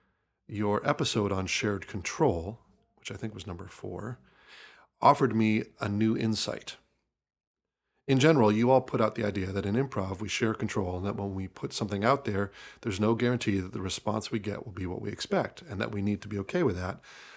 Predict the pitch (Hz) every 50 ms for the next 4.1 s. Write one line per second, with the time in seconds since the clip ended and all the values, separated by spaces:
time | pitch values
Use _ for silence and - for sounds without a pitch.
0 | - _ - - 107 98 110 123 120 104 110 101 104 101 98 98 95 - - -
1 | 117 107 - 113 104 - - 107 95 95 98 95 - - - 101 95 98 85 -
2 | 95 90 95 90 - - 92 - - - 160 147 131 113 92 95 98 98 101 98
3 | - - 98 85 90 85 85 98 82 - 92 90 - - 123 117 - - 92 90
4 | 101